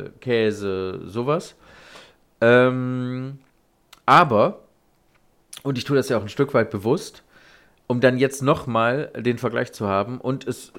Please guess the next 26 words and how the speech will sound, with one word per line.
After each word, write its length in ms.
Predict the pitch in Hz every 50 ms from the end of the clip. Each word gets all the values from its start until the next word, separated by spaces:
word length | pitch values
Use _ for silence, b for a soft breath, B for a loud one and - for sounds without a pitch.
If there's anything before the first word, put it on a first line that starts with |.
| - _ _ _ _ _ - _ _ _ -
und 160 | - 123 113
ich 120 | 120 101
bleibe 260 | - 110 107 110 - 143
dabei, 300 | 147 139 147 147 165 165
es 120 | 131 -
fühlt 180 | - - 131 -
sich 140 | 123 107
jetzt 260 | 127 135 135 135 - 85
auch 140 | 117 139
schon 180 | - - 139 131
wieder 160 | 127 127 131
schlechter 400 | 123 - 127 113 - - - 82
an. 120 | 82 87 87
Und 100 | 95 -
damit 180 | 110 110 110
meine 180 | 107 113 110 104
ich 120 | 98 -
nicht 180 | 107 101 - -
Moral, 480 | 98 90 101 107 113 120 123 127 127 113
ich 120 | 107 -
meine 160 | 92 92 92
kein 220 | - - 95 95 92
Gewissen, 560 | 98 95 110 143 139 143 139 131 127 127 127 B B B B B B B B B B
äh, 320 | - 113 110 110 107 107 - -
sondern 280 | 117 120 120 123 123
einfach 320 | 95 123 135 - 147 -